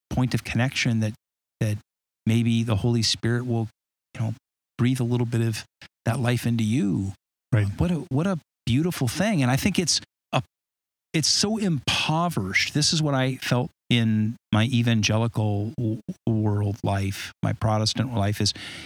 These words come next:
Speaker 1: it's such an impoverished vision of life in the kingdom.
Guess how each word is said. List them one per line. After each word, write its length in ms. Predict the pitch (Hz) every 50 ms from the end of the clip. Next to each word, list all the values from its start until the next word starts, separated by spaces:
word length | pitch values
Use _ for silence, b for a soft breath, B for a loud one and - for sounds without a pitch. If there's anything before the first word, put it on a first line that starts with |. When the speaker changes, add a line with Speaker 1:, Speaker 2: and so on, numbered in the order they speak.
| B _ _
Speaker 1:
it's 180 | - 123 -
such 280 | - - 151 143 - -
an 80 | 143 135
impoverished 1400 | 127 120 110 101 - - - - - - 110 113 120 120 120 107 107 107 104 101 - - - - - - - - _ _ _ _ _ _ _ _ _ _ _ _ _ _ _ _ _ -
vision 460 | 120 98 101 120 117 110 - 110 110
of 120 | 101 104
life 340 | 104 104 98 104 101 95 -
in 60 | 110
the 100 | 104 101
kingdom. 540 | - - - 117 117 107 101 95 92 92